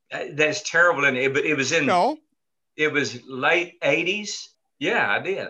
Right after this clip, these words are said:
Speaker 1: I walked off the stage and, and I thought, and this is what I drill into all the people I've had before then and I have now. I said, "Look, you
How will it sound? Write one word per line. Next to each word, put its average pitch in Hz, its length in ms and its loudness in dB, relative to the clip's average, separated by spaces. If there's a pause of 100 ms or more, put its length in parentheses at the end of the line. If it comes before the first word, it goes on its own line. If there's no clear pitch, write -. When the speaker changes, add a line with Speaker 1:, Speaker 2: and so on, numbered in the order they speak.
Speaker 1:
I 113 60 -8
walked 123 280 -6
off 131 140 -4
the 120 80 -16
stage 151 500 -2
and, 113 220 -12 (100)
and 120 260 -8
I 156 240 2
thought, 135 460 -2 (480)
and 151 120 -6
this - 180 0
is 131 100 -4
what 156 180 2
I 127 100 2
drill 175 360 0
into 139 400 0
all 151 240 2
the 151 100 -2
people 147 340 -4
I've 120 160 0 (120)
had 135 180 -4
before 131 200 -6
then 139 180 -2
and 123 140 -6
I 113 80 -4
have 127 200 -4
now. 143 300 0
I 131 40 -8
said, 127 180 -10
"Look, 139 240 0 (540)
you 180 480 -4